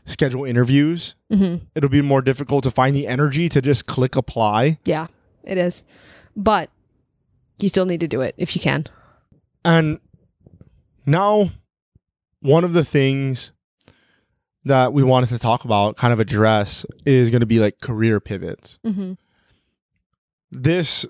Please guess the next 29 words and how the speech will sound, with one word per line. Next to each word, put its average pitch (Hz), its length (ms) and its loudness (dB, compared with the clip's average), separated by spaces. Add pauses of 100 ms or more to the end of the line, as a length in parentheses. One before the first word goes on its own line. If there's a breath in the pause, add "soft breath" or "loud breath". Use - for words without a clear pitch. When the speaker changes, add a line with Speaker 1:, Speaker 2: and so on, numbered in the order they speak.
(1080)
Speaker 1:
seems 170 460 2
like 151 200 2
it 147 140 -4
could 131 220 -2
be 131 400 0 (340)
the 139 140 2
perfect - 680 0
time 120 640 -4 (140)
for 143 160 0
a 127 80 4
lot 113 260 2
of 120 160 -6
people 156 540 -10 (1800)
to - 140 -12
pivot 123 340 -4
their 113 140 -6
careers. 98 560 -16 (400)
Because 165 280 2
you 180 80 4
suddenly 208 400 2
lost 151 280 2
your 160 100 -2
job. 123 380 0 (540 soft breath)
You 147 140 2
never 143 340 4
would 151 180 4
have 135 140 0
done 113 220 -2
it 127 240 -2